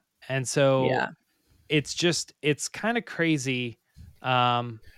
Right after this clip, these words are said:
Speaker 1: actually, no, sorry. Uh, Armor Wars did not happen. But,
Speaker 2: But that
Speaker 1: um,
Speaker 2: might have turned into Secret Wars.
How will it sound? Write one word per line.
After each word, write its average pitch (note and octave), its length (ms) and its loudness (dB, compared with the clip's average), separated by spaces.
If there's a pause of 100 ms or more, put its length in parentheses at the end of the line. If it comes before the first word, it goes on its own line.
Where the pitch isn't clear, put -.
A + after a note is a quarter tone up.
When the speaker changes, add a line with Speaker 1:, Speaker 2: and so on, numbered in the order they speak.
(220)
Speaker 1:
actually, C#3+ 300 2
no, A#2 320 -2
sorry. A2+ 460 -2 (360)
Uh, A#2 360 0
Armor D3 380 6
Wars A2+ 640 -6 (200)
did A2 160 -10
not G#2 180 -10
happen. G#2+ 420 -14 (840)
But, - 200 -14 (920)
Speaker 2:
But C3 180 6
that B3+ 160 6
Speaker 1:
um, B3 60 -8
Speaker 2:
might A3 160 6
have F#3+ 80 2
turned F#3+ 200 0
into D#3+ 200 -4
Secret - 360 -4
Wars. - 320 -10